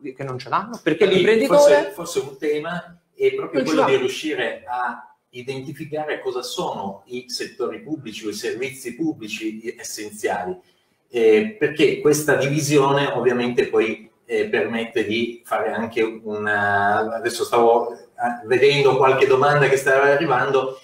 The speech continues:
Speaker 2: eh, proprio su quali sono questi settori che noi dovremmo andare a tutelare con, eh, con la protezione dello Stato, con la gestione dello Stato. Forse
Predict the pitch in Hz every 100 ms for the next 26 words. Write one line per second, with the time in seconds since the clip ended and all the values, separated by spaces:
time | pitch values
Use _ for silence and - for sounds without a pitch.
0 | _ - 127 120 139 156 - 120 120 156
1 | 151 - - - 135 131 - 202 139 -
2 | - 135 120 127 117 - - 123 107 101
3 | 101 110 113 120 107 110 110 113 110 110
4 | 113 - - - 120 131 135 135 131 -
5 | _ - 113 117 113 110 110 110 - 104
6 | 104 104 104 101 98 - 104 - 110 107
7 | 101 - - 107 107 104 98 95 - 110
8 | 101 95 92 - 98 92 - - - _
9 | 147 - - - -